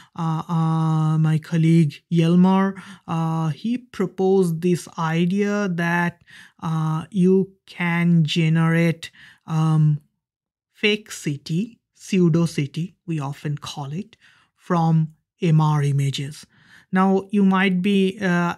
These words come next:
asking what is the motivation of such a thing. Uh, uh, so the motivation really is that, uh, when you, uh, do radiotherapy planning for tumor ablation or, uh, uh,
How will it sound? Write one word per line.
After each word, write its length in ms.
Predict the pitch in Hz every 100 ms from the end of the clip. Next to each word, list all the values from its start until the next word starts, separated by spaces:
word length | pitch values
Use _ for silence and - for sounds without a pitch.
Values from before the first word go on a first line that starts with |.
| -
asking 540 | 180 175 - 190 180 165
what 160 | 170
is 100 | 180
the 80 | 160
motivation 640 | 165 160 170 160 180 196 151
of 100 | -
such 280 | 147 156
a 40 | 147
thing. 320 | - 156 147 - - - -
Uh, 280 | 170 160 156
uh, 220 | 165 160
so 160 | 156 180
the 100 | 170
motivation 640 | 170 190 269 277 269 277
really 460 | 226 202 190 180 175
is 160 | 165 156
that, 320 | 175 190 - - - -
uh, 400 | 175 170 170 160
when 320 | 170 208 226
you, 360 | 226 226 202 -
uh, 540 | 190 180 175 175 170 165
do 420 | 151 196 196 190
radiotherapy 1000 | 170 165 180 190 185 196 180 170 165 151
planning 540 | 160 147 147 202 285 _ _
for 240 | 196 165
tumor 480 | - 185 170 160 151
ablation 960 | 147 143 151 156 - 170 160 156 156 156
or, 540 | 160 151 147 151 151 -
uh, 260 | 156 156 165
uh, 360 | 156 151 156